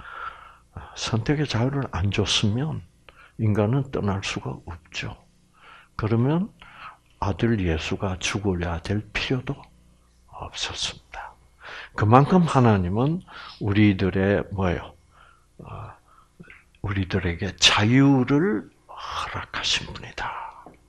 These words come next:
아, 라는 것을 이 창세기 이 장과 삼 장 초반부를 통해서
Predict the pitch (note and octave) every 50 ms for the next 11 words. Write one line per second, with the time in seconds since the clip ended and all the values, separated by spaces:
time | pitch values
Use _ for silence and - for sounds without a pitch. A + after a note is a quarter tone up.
0 | _ _ _ - - - - - G2+ - - G2 F#2+ G#2 A2+ G#2 G2 G2 F2+ -
1 | - A#2 C#3 D#3+ E3+ E3+ - - - - - - - - - - - - - -
2 | - A#2 G#2+ G#2 G#2 G2+ F#2 - - - - - - - - - - A#2+ A2+ A#2+
3 | A2+ G2+ A#2+ A#2+ A2+ A2+ G#2+ G2 A#2+ A2+ A2+ G#2 - A2+ G2+ G#2+ G#2 G2 G2+ A2+
4 | G#2+ A2 A2+ A#2 - - - G2 G2 G#2 G2+ G2+ G2+ G2 G#2 G2 G2 G2+ G2 G2+
5 | F2 - - - _ _ - - - - - G#2 G#2 F#2+ F#2+ F#2 E2+ F2 E2 -
6 | F#2 D#2+ - - - E2+ E2 E2 D#2+ D2+ - - - - G#2 G2